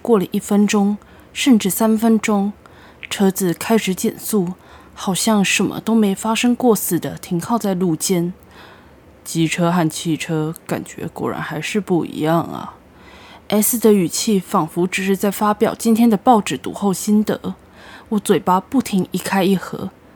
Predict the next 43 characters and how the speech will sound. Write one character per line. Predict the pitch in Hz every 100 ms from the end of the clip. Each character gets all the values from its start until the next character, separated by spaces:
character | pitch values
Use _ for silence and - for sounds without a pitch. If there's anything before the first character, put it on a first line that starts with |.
| -
跟 | - 269
条 | - 190
金 | - 277 262
鱼 | 190
没 | 180 160 180
两 | 208 - 190
样。 | 175 175 - - - - - -
S | 196 - 185
指 | - -
向 | - 190
后 | - 208 170
方 | - 185 180 202 - - - - -
：“看 | - 160
看 | 156
后 | 156 - 190
面 | 147 -
吧。” | - - - - - - - - - - -
这 | - 269
才 | 196 175
发 | 196 190
现 | - 196
自 | 175 220
己 | 190 185
早 | 214 -
就 | 208
忘 | 196 165 190
记 | 185
轮 | 156 160
椅 | 196 -
幽 | 196
灵 | 196 165
这 | 190
回 | - -
事 | - 226 185
了。 | 160 165 - - - - -
看 | 226 208
向 | 208 196
S | - - 196
手 | 175 180
指 | 202 208
的 | -
方 | - 202 202
向， | - 180